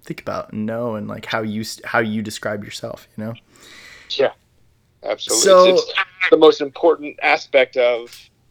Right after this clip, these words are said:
Speaker 2: of, of life. You know, you, when, when you look at yourself in the mirror and, and think to yourself,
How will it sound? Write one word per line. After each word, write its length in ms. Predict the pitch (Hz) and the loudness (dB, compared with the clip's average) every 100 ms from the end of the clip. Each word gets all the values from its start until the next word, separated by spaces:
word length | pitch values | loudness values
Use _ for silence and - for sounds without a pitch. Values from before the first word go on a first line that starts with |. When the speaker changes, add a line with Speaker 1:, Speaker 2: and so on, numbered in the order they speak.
| - 101 113 | -16 -8 -6
Speaker 2:
of, 140 | 123 | -4
of 180 | 113 117 | -6 -12
life. 320 | 117 120 151 151 | -6 -2 -2 -6
You 80 | 123 | -10
know, 100 | 120 | -8
you, 280 | 123 - - | -8 -12 -14
when, 280 | 127 127 98 | -10 -10 -10
when 140 | 120 120 | -12 -8
you 360 | 123 120 117 - | -6 -4 -6 -10
look 120 | - - | -10 -8
at 60 | |
yourself 420 | 117 117 123 117 | -8 -2 0 0
in 80 | 117 | -4
the 80 | 110 | -10
mirror 300 | 113 131 120 | -6 -2 -2
and, 200 | 110 110 | -2 -8
and 160 | 107 107 | -14 -10
think 220 | 123 123 | -10 -10
to 60 | - | -12
yourself, 420 | 104 - - | -6 -2 -2